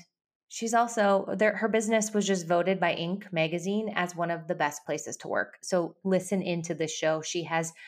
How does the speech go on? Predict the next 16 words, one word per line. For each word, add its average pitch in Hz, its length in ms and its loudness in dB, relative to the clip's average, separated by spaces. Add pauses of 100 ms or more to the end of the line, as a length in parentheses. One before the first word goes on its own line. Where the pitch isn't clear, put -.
(240)
gems 175 460 0
of 170 120 0
insight, 151 600 -6
and 160 120 -6
I'm 156 160 -4
so 170 280 0
grateful 156 580 0
that 165 100 0
I 156 100 4
was 151 140 -2
able 143 240 -6
to 139 80 -4
chat 135 240 -12
with - 160 -10
her - 80 -12
today. - 220 -16